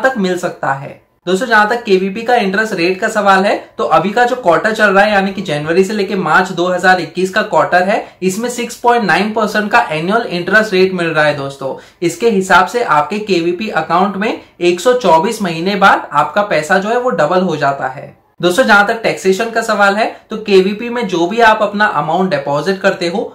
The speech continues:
उस अमाउंट को आप क्लेम नहीं कर सकते हो किसी भी सेक्शन के अंडर अपना इनकम टैक्स बचाने के लिए।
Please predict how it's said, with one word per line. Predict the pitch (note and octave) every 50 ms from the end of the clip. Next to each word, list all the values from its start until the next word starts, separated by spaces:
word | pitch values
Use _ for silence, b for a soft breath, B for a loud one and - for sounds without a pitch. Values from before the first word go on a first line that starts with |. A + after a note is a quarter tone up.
| B B
उस | A#3 B3 - E3+
अमाउंट | E3+ E3+ F3 E3+ F3+ G3+ G#3 G3+
को | A#3+
आप | A#3+ A#3 A#3 A#3 -
क्लेम | G3 F#3+ G3+ A#3 A3+ G#3
नहीं | E3+ D#3+ F3+ A3+ -
कर | B3 A3+
सकते | F#3+ G#3 G3 - - A#3
हो | A#3+ A#3+
किसी | - G#3 F#3 - G#3 G#3+
भी | A#3 A#3
सेक्शन | - F#3 - - - G3 F#3+ G3+
के | G3 A3
अंडर | G#3 F3+ E3+ E3 F3+ A#3 E4+ - B B B B
अपना | D#3 D#3+ E3+ F#3+ F3+ - - E3+
इनकम | E3+ E3 F#3 F#3 G3 F#3+
टैक्स | A3 G#3+ A3 F3+
बचाने | E3 D#3+ - E3+ D#3 D#3 E3 F3+ F3+
के | F3+ F3+ D#3
लिए। | D3+ C#3 C3 B2+ A2